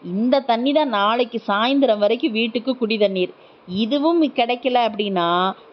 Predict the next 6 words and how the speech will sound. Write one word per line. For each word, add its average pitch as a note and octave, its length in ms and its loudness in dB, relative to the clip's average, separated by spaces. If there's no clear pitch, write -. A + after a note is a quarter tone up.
பிலாப்பட்டி D4 720 0
வரைக்கும் B3+ 320 0
நடந்து C4+ 340 0
போகணும் B3 380 2
நல்ல A#3 240 2
தண்ணீர். G#3 320 -2